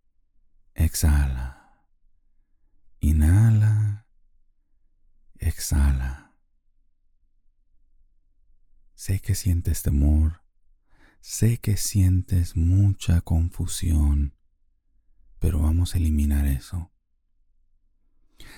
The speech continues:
Vamos a fortalecerte para que seas libre,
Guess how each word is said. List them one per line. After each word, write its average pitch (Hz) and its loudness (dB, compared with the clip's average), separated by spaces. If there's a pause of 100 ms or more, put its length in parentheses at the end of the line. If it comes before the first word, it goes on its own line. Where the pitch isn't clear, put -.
(120)
Vamos 90 4
a 87 0
fortalecerte 85 0
para - 0
que - -10
seas 71 -2
libre, 80 -2